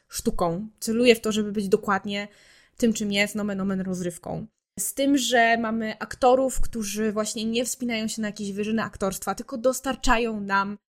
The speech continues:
fantastyczne numery, e, które chcemy podśpiewywać i tupiemy sobie nóżką.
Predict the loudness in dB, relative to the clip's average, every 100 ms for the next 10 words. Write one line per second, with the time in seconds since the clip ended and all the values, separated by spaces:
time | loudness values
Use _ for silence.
0 | _ _ -4 -4 -4 -4 -4 -4 -6 -6
1 | -6 -6 -2 0 0 0 -2 _ _ -10
2 | -10 -4 -2 -2 -2 -6 0 0 2 0
3 | -2 -4 -8 -10 -6 -4 -4 -6 -4 0
4 | 2 2 2 -6